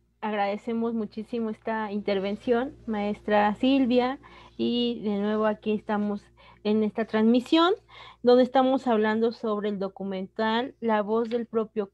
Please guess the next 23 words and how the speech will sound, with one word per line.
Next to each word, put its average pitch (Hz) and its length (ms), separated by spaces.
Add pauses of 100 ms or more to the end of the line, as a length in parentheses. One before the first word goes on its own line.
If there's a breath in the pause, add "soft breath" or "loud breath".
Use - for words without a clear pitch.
cuerpo, 254 560
una 233 320
pedagogía 196 680
amable 202 380
para 202 200
la 190 140
danza. 196 420 (280)
Tenemos 220 380
a 220 40
la 190 160
realizadora 202 680
de 233 60
este 254 160
documental 233 720 (340 soft breath)
y 214 120
también 208 540
ma-, 208 180
docente, 254 840 (440 soft breath)
eh, 190 680
y 202 760
coreógrafa, 226 1000 (340 soft breath)
en 214 180
fin 240 360